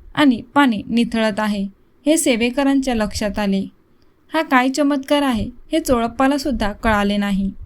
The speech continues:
चोळप्पाने पाणी चाखून पाहिले तर ते खारट लागले. चोळप्पाने न राहून स्वामींना विचारले, "स्वामी,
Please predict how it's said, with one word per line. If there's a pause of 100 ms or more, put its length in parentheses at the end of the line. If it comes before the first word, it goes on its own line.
(460)
चोळप्पाने (520)
पाणी
चाखून
पाहिले (160)
तर
ते
खारट
लागले. (600)
चोळप्पाने
न
राहून
स्वामींना
विचारले, (680)
"स्वामी,